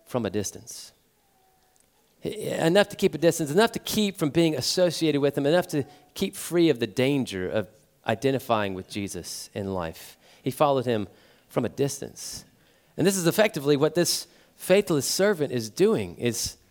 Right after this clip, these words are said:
is, "I'm still claiming to be a servant. I, I trust in him enough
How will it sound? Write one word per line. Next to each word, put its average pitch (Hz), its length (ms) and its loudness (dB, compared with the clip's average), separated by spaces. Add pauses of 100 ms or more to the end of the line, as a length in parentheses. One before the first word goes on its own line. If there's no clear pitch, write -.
(480)
is, 131 340 0
"I'm 165 180 2
still 214 720 4 (100)
claiming 202 520 6
to 151 120 -2
be 147 200 2
a 117 40 2
servant. 139 640 2 (800)
I, 139 140 4 (180)
I 151 100 2
trust 220 460 -4
in 175 80 -6
him 170 160 -2
enough 147 440 2